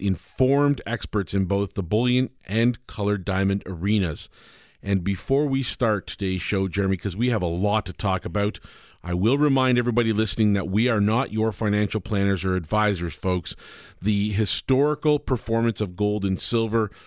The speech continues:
certainly could be repeated, but it's never a promise.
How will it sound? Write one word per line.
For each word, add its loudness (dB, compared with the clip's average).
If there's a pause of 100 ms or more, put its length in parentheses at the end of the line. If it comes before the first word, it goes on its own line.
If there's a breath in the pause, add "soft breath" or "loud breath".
(140)
certainly 0
could 0
be 2
repeated, 0
but 2
it's -2
never 2
a -4
promise. -2